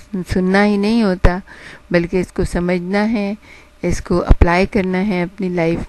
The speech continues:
में और अपनी सेहत को अच्छा बनाना है, अपने घर को पुरसुकून रखना है, अपने बच्चों को और अपने माशरे को साफ़ सुथरा और मुल्क को बेहतर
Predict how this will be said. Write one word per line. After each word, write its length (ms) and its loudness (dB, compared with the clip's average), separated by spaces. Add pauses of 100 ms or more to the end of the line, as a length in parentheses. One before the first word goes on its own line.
में 220 -4 (480)
और 440 2
अपनी 280 -4
सेहत 380 0
को 120 2
अच्छा 320 4
बनाना 440 0
है, 400 -4
अपने 280 -6
घर 240 2
को 160 6
पुरसुकून 680 2
रखना 300 -6
है, 380 -6 (480)
अपने 260 -4
बच्चों 500 -2
को 400 -4 (480)
और 460 6 (200)
अपने 440 -2 (100)
माशरे 440 2
को 160 2
साफ़ 380 2
सुथरा 580 -2 (220)
और 320 -4 (420)
मुल्क 220 4
को 140 2
बेहतर 520 2